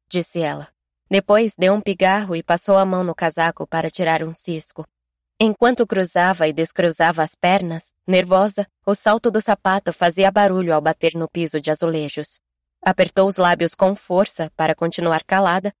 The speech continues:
até que parecessem estar colados um no outro. "Tudo bem,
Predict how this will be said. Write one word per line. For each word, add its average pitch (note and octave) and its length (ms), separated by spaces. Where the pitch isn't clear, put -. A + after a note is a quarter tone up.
até G#3 260
que C#4+ 160
parecessem A3+ 600
estar F#3+ 260
colados G#3 720
um F#3+ 100
no F#3 160
outro. C3+ 420
"Tudo G#3+ 220
bem, F#3 240